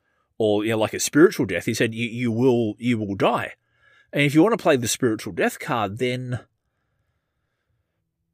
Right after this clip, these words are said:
after Adam and Eve ate the apple, there was no separation,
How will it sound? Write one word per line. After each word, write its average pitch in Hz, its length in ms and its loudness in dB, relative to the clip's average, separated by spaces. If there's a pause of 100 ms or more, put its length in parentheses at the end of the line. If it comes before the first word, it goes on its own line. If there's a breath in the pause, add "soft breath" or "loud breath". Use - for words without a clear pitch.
(460)
after 143 560 4
Adam 127 240 2
and 113 100 -4
Eve 113 140 0
ate 107 140 0
the 113 100 -4
apple, 143 240 2
there 135 160 8
was 123 180 4
no 156 220 4
separation, 117 1000 -4